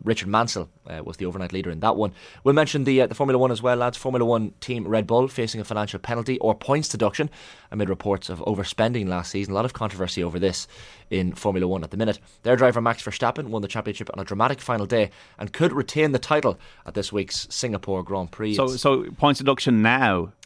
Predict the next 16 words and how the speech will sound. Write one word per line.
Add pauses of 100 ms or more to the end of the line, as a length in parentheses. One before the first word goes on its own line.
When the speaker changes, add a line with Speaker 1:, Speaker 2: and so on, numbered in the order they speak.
(360)
Speaker 2:
No,
no
kind
of, (260)
uh, (240)
implications
on
last
year's
title
race,
no?
Speaker 1:
Yeah,
exactly.
So
it,